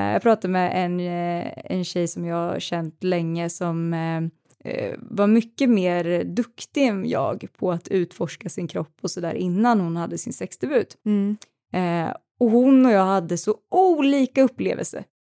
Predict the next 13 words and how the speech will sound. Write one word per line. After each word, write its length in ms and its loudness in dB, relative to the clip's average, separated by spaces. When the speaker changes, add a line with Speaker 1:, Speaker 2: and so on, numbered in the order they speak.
Speaker 1:
av 120 0
sexdebuten. 680 -12
Speaker 2:
Mm. 320 -6
Speaker 1:
Hon 300 8
hade 280 2
ett 260 -2
jätteskönt 1000 2
ligg 380 0
och 80 4
jag 240 4
hade 440 -2
inte 260 2
det. 200 -2